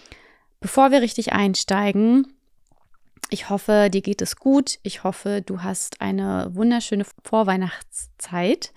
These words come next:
Ich hoffe, du bist schon in, ja, der Weihnachtsplanung oder vielleicht schon irgendwie auf dem Weg nach Hause oder was auch immer. In ein paar Tagen ist nämlich Weihnachten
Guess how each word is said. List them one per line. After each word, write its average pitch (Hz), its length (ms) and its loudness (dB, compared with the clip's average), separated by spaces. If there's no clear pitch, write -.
Ich - 140 -4
hoffe, 214 240 2
du 185 120 -2
bist - 260 -2
schon 202 340 0
in, 180 560 -4
ja, 175 140 -8
der 175 120 -6
Weihnachtsplanung 214 1160 0
oder 190 180 -4
vielleicht 185 320 -8
schon 190 240 -4
irgendwie 190 420 -6
auf 185 100 -8
dem 185 160 -6
Weg 190 160 -8
nach 220 260 -6
Hause 214 420 0
oder 185 220 -4
was 185 180 -6
auch 175 140 -8
immer. 180 360 -4
In 214 160 2
ein 196 160 2
paar 220 240 0
Tagen 202 340 0
ist - 300 -4
nämlich 180 340 -6
Weihnachten 180 640 -2